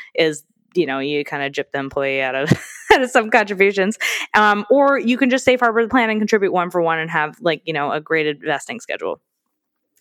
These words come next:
So what they did here, though, is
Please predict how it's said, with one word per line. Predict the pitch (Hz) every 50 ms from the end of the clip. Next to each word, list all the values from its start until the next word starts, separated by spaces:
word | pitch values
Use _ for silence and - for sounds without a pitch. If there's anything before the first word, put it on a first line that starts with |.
| - -
So | - - 247 247 226 214 208 202 - - - - - -
what | - 247 247
they | 277
did | 277 247 359 415 339
here, | 294 285 269 277 277
though, | 240 196 175 170 170 170
is | 147 - 180 180 180 180 180 -